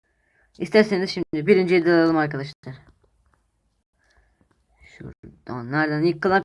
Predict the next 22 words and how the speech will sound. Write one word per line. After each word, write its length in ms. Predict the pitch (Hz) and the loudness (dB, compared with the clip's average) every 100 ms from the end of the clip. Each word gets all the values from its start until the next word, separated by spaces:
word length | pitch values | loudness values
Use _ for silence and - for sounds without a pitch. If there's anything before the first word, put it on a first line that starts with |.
| - | 0
Kalesi'ni 360 | 196 165 180 | 0 0 -2
çıkartırız 540 | 170 - 170 165 156 151 | -4 -4 -4 -4 -8 -10
ya. 220 | 117 143 _ _ - _ _ _ _ _ _ _ _ _ _ _ _ _ _ _ _ _ _ _ _ _ _ _ _ _ - | -14 -16 _ _ -20 _ _ _ _ _ _ _ _ _ _ _ _ _ _ _ _ _ _ _ _ _ _ _ _ _ -16
Klan 240 | 143 151 | -12 -10
Kalesi 340 | 147 143 147 139 | -10 -14 -14 -12
varsa 280 | 131 - _ | -14 -16 _
tabii. 180 | 143 143 - - _ _ _ _ _ _ _ _ _ _ - - | -20 -20 -20 -20 _ _ _ _ _ _ _ _ _ _ -14 0
Evet 280 | 180 233 214 | 4 4 6
arkadaşlar. 460 | 214 180 151 156 147 - _ - | 4 2 0 -6 -12 -16 _ -8
Klan, 500 | 180 - 175 175 151 _ _ _ _ | -8 -2 -2 -2 -6 _ _ _ _
Klan 180 | 185 180 | 2 2
Savaşı'na 480 | 185 165 170 - 156 | 2 -2 -4 -6 0
önem 240 | 170 165 | 2 4
vermeyen 340 | 165 156 143 151 | 4 4 0 0
bir 80 | |
klan 280 | 165 151 143 | 0 0 0
daha. 180 | 139 135 - - _ _ _ _ _ _ _ _ _ _ _ - | -2 -8 -12 -20 _ _ _ _ _ _ _ _ _ _ _ -8
Klan 240 | 160 165 | -2 0
Kalesi'ne 520 | 165 147 151 160 165 - - | 0 -2 -2 -2 -2 -6 -8
asker 300 | 147 151 180 - 165 | -8 -4 -8 -6 -4
koymamış 460 | 170 156 139 147 | -2 -2 -4 -10
yani. 140 | - | -18